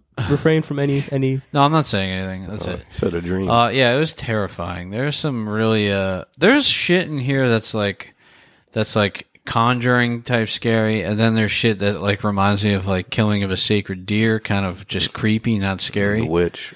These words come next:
Speaker 3: It,
Speaker 2: And, the,
Speaker 3: it
Speaker 2: and it's very similar to The Witch, uh, s-, more set in, like, modern times, but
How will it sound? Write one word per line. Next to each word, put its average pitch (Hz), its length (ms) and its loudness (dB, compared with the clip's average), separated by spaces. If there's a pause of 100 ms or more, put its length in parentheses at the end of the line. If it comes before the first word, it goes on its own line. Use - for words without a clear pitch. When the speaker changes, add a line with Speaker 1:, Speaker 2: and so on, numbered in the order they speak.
Speaker 3:
It, 82 220 -2
Speaker 2:
And, 104 80 -2
the, 104 100 2
Speaker 3:
it 92 120 0
Speaker 2:
and 123 180 2
it's 107 200 -2
very 139 300 2
similar 117 360 4
to 104 40 4
The 101 140 2
Witch, 98 800 -2
uh, 95 320 0
s-, - 340 -4
more 117 280 2
set 101 320 2
in, 82 60 -10
like, 95 360 -4 (320)
modern 98 420 -2
times, 101 400 -2
but 101 300 -4